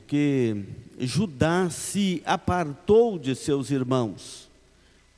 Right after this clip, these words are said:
e se hospedou na casa de um adulamita chamado Ira. Ali viu Judá a filha de um cananeu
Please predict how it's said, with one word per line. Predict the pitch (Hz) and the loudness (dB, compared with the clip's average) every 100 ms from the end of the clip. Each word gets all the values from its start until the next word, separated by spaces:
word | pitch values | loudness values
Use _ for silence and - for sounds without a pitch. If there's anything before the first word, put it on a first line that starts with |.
| - | -6
e | 117 | -4
se | - | 0
hospedou | 185 175 190 175 208 | 0 2 0 2 2
na | 202 165 | 0 -2
casa | - 185 180 160 151 | 0 0 0 -2 -4
de | 131 | -2
um | 165 180 165 117 101 - - - _ _ - | -2 0 -2 -4 -8 -20 -20 -20 _ _ -6
adulamita | - 123 135 220 208 156 151 202 196 - 120 90 90 - | -4 -4 -2 0 0 0 2 2 0 -4 -4 -4 -8 -18
chamado | - - 117 131 147 143 139 | -14 -8 -4 -2 -2 0 0
Ira. | 175 175 113 - - - - _ _ _ _ - - - - | 4 2 2 -6 -16 -20 -20 _ _ _ _ -20 -20 -20 -4
Ali | 117 131 180 233 262 220 - | 2 2 4 2 2 -2 -10
viu | 101 101 135 262 | -14 -6 0 0
Judá | 202 151 120 135 156 170 151 - | 0 -2 -2 0 0 -2 -6 -6
a | 107 | -6
filha | - - 247 233 147 | -8 -4 -2 0 -2
de | 123 | -2
um | 135 117 | -4 -4
cananeu | - 165 147 127 143 160 | -4 -2 0 0 2 2